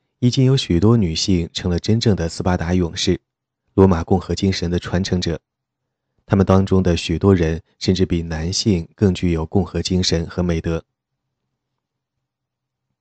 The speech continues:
朱利安在国民公会中的积极参与，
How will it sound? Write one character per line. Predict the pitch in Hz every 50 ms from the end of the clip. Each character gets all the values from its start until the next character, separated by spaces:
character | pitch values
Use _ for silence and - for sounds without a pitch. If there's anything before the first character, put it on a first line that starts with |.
| _ _ _ _ _ _ _ _ _ _ _ _ _ _ _ _ _ _ _ _ _ _ _ _ _ _ _ _ _ _ _ _ _ _ _ _ _ _ _ _ _ _ _ _ _ _
朱 | - 135 131
利 | 120 113
安 | 117 113 113 117
在 | 117 - 95
国 | 90 - 98
民 | 98 101 104
公 | - 113 113
会 | 113 - 98 87
中 | - 98 98
的 | 92 87 85
积 | 82 - 104
极 | 90 90 90
参 | - - - 117 120
与， | 120 104 90 87 85